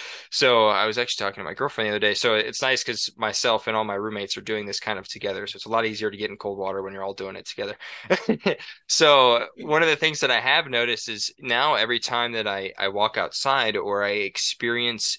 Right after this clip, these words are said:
a, a quick rush of cold, not even just in the water, my initial thought is to take a deep breath.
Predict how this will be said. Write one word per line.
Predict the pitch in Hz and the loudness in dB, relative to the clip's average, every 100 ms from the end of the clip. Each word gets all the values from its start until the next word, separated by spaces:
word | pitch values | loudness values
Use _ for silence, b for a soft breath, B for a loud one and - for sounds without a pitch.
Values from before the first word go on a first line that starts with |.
| - | -4
a, | 110 98 95 _ _ | -4 -4 -10 _ _
a | 98 | -12
quick | - 131 - 87 | -6 -6 -6 -6
rush | 90 101 - | -4 -2 -2
of | 160 - | -4 -2
cold, | 151 156 151 | 0 0 -2
not | 123 135 | 0 2
even | 131 120 | 2 0
just | 113 - | -6 -6
in | 117 | -4
the | |
water, | 98 101 117 B B B - | -2 -2 -2 B B B -4
my | 107 98 - _ | 0 0 -4 _
initial | 120 120 - | -2 -2 -2
thought | - 113 107 | 0 2 2
is | 98 | 0
to | - | -6
take | - 95 | -4 -4
a | |
deep | 85 80 | -6 -10
breath. | 78 62 | -8 -8